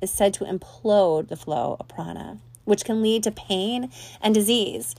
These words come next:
And yogic teachings view human beings as comprised of multi-layered, gross and subtle bodies called koshas, or shis, and consider body and mind different, but interrelated expressions of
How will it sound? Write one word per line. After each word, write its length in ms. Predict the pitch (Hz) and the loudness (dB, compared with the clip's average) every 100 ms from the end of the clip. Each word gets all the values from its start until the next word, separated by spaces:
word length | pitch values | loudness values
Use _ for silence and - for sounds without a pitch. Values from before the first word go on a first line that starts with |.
| - - - | -16 -20 -2
And 160 | 247 247 | 4 8
yogic 300 | 254 302 302 | 8 6 0
teachings 640 | - 302 - 233 208 220 | -4 -4 0 0 0 -2
view 220 | 208 240 | 2 2
human 560 | 226 - - 302 311 262 | 2 -2 -4 -2 0 0
beings 440 | 226 294 269 226 | 0 0 0 0
as 160 | 214 220 | -2 -2
comprised 640 | - 240 - 240 269 254 | 0 -2 2 4 4 4
of 80 | 226 | 4
multi-layered, 1080 | 214 214 220 254 262 220 196 196 202 208 202 | 6 6 4 2 0 4 6 6 2 0 -2
gross 400 | 185 185 220 - | 4 4 4 -2
and 160 | 220 214 | -4 -2
subtle 300 | - 175 175 | 0 0 0
bodies 560 | 175 175 175 - - - | -2 -4 -4 -6 -8 -10
called 300 | - 185 - | -2 0 0
koshas, 640 | - 226 220 - - - - - - - _ - - | -2 0 0 -4 -6 -12 -14 -20 -20 -20 _ -14 -2
or 120 | 202 | 2
shis, 520 | 185 - 233 196 - - - - - | 4 2 2 -2 -4 -10 -14 -16 -2
and 100 | 233 | 2
consider 360 | 240 247 262 233 | 4 4 6 6
body 440 | 214 208 233 285 - | 6 6 6 4 2
and 120 | 247 | 4
mind 380 | 208 185 196 208 | 4 4 2 4
different, 540 | 262 269 185 165 - - - _ - | 2 2 0 -2 -6 -16 -20 _ -2
but 100 | 240 | 0
interrelated 640 | 269 269 254 262 285 254 226 | 2 4 6 4 4 2 0
expressions 720 | 240 - - 233 240 247 240 | -4 -4 2 2 4 2 0
of 100 | 233 | -2